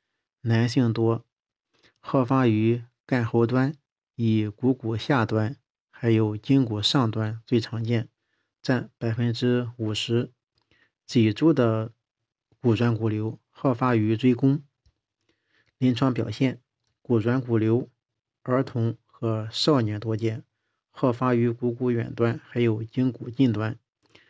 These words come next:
肿瘤生长缓慢，成年时停止生长。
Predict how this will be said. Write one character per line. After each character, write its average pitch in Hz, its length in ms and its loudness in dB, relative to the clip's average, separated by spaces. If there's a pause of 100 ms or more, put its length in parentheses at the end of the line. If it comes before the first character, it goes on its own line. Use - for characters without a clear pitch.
(280)
肿 117 220 2
瘤 113 280 2
生 123 220 -2
长 123 180 -2
缓 117 200 -2
慢， 120 260 -2 (600)
成 131 300 4
年 120 220 4
时 110 340 -4 (140)
停 135 260 0
止 113 140 0
生 110 180 -2
长。 - 240 -8